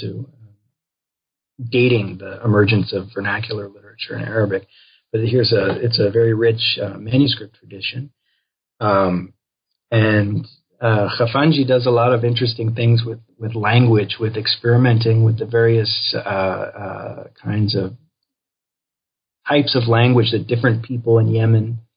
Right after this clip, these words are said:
at that time used. And, and, you know, what's germane to our conversation is that he does, he does have Jewish characters, uh, which he introduces for, for comic effect.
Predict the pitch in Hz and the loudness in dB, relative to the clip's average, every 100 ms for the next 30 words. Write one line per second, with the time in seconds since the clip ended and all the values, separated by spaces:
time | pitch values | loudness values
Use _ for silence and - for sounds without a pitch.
0 | _ _ _ _ _ _ _ _ 120 117 | _ _ _ _ _ _ _ _ -2 0
1 | 110 - - 120 120 113 107 - 120 196 | 0 -2 -4 2 4 4 2 -2 2 4
2 | 120 113 - 120 117 117 123 113 107 107 | 4 2 0 2 2 2 2 4 2 -2
3 | - _ - 107 95 95 107 101 117 113 | -10 _ -8 -6 -6 -6 -8 -2 0 0
4 | - - - _ _ _ 113 110 113 113 | 0 -2 -6 _ _ _ -2 2 4 4
5 | - 113 104 107 - 131 127 135 117 113 | 2 0 0 -4 -2 0 0 -2 0 2
6 | - 113 110 107 104 110 107 120 - 117 | 2 0 0 -6 -8 -4 -2 -4 -8 -6
7 | 120 117 113 - - _ 123 123 123 120 | 0 0 0 -4 -8 _ -6 2 2 2
8 | 113 120 104 104 - 135 139 127 - 123 | -2 -2 -2 -4 -2 2 2 0 0 0
9 | 127 - 147 151 151 - - - 82 - | 0 -2 -2 -2 -2 -10 -12 -6 -6 -6
10 | - _ 117 - 117 110 113 117 110 113 | -12 _ -8 -6 -4 -2 -2 0 2 2
11 | - 92 - - 104 - - 113 113 120 | 2 -2 -4 -4 -6 -6 -10 -8 0 4
12 | 117 110 117 - - - - | 4 2 -4 -2 0 0 -4